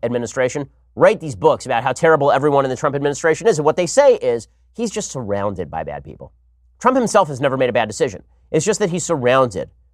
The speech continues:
by bad people. Now, listen, President Trump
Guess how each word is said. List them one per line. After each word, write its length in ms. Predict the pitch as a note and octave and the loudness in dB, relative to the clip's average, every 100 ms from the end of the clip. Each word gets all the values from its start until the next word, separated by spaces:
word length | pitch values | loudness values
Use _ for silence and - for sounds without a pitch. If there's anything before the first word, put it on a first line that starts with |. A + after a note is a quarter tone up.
| _ | _
by 300 | B2 A#2 G2+ - | 4 4 2 -6
bad 260 | G2+ A2+ A2 | -2 0 0
people. 300 | A#2 - _ _ | -8 -8 _ _
Now, 140 | D#3+ D#3+ _ _ _ _ G#3+ | -2 -2 _ _ _ _ 0
listen, 320 | G#3 - - _ _ _ _ _ _ _ _ _ | 0 0 -14 _ _ _ _ _ _ _ _ _
President 360 | E3 G3 A3+ F3 | 2 4 2 2
Trump 220 | F3+ F3+ | 2 0